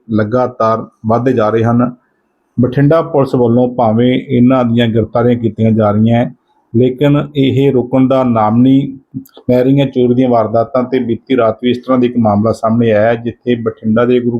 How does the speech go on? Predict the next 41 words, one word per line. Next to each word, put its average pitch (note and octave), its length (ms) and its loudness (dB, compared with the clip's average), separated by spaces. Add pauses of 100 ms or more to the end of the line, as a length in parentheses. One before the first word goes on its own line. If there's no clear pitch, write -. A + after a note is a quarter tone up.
(120)
ਗੋਬਿੰਦ C3 320 0
ਸਿੰਘ C3 240 0
ਨਗਰ A2+ 220 0
ਗਲੀ A#2 160 0
ਨੰਬਰ A#2+ 260 0 (140)
ਅੱਠ B2 200 -8
ਦੇ B2+ 120 0
ਵਿੱਚ A#2+ 500 0 (640)
ਚੋਰਾਂ D3 340 2
ਵੱਲੋਂ B2 460 0
ਇੱਕ B2 180 -4
ਜਿੰਨ A2 340 0 (100)
ਕਾਰ A2 300 0 (240)
ਚੋਰੀ C3+ 340 2
ਕੀਤੀ A#2+ 380 -4
ਗਈ B2 280 0 (640)
ਅਤੇ D3 480 -2 (220)
ਇਹ D3+ 360 2 (180)
ਚੋਰੀ D3+ 300 2
ਕਰਦੇ B2 360 0 (100)
ਚੋਰ A#2 260 0
ਨੇ A2+ 100 0
ਜਿਹੜੇ A2+ 180 2
ਉਹ B2 160 2
ਸੀ A#2+ 160 -2
ਸੀ A#2+ 180 -2
ਟੀ A#2 180 -2
ਵੀ A2+ 100 -2 (100)
ਕੈਮਰੇ G#2+ 340 0
ਦੇ A2 100 0
ਵਿੱਚ A2 280 -4 (840)
ਕੈਦ C#3 240 0
ਹੋ G#2+ 200 -2
ਗਏ। G2+ 200 -2 (120)
ਇਸ B2 140 -4
ਨੂੰ C#3+ 80 2
ਦਿਖਾ C3 260 0
ਰਹੇ B2+ 140 0
ਹਾਂ C3+ 240 2
ਬਠਿੰਡਾ B2 760 0
ਦੇ A2+ 240 -2